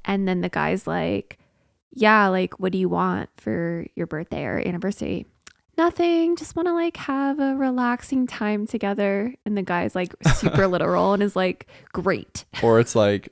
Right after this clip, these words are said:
Speaker 2: or it's like, "Nothing, just wanna be with you."
Speaker 1: Right.
Speaker 2: It's like, okay,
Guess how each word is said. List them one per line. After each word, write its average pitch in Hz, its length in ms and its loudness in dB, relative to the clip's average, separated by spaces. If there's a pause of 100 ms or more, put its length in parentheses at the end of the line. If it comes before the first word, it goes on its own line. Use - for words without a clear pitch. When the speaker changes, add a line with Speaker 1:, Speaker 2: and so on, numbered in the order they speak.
Speaker 2:
or 110 180 0
it's - 140 -4
like, 107 260 -4
"Nothing, 123 420 2
just 117 180 0
wanna 110 180 2
be 107 180 2
with 104 200 0
you." 104 400 2 (320)
Speaker 1:
Right. 175 400 0
Speaker 2:
It's 113 320 2
like, 101 380 -2 (200)
okay, 107 440 -2